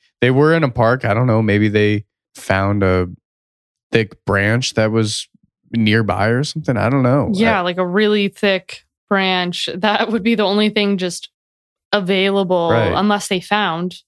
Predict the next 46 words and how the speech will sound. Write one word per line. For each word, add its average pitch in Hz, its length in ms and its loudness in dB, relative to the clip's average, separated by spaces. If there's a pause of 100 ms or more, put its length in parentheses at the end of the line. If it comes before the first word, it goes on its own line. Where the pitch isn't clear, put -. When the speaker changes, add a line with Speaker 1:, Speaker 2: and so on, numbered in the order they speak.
(100)
Speaker 2:
like, 170 140 -6
a 165 60 -2
baseball 180 480 -2
bat - 340 -6
at 180 160 -6
the 180 60 -8
park. 170 480 -4 (640)
Yeah, 202 240 2
I 185 100 0
don't 208 220 0
really 208 240 2
know 190 360 2
what 180 200 -2
you 175 140 -8
could 175 200 -6
use 185 540 0
that 170 140 -2
would 175 120 -2
just - 300 -8
be 185 220 0
on 175 320 0
your 165 100 -4
person 170 680 -4
on 165 440 -2
a 165 120 -4
random 170 480 -2
night 160 400 -2 (340)
walking 185 540 0
through 165 200 -4
the 156 100 -2
park. 156 560 -4 (300)
There's 202 160 0
nothing 196 280 0
that 175 200 -2
really 175 680 0
comes 180 320 -2
straight 170 280 -4
to 185 100 -4
mind, 190 320 -2 (300)
especially 240 600 -2
if 214 120 -4
we 196 100 0
think 180 260 -2
that 170 160 -8
this 180 200 -2
might 180 400 0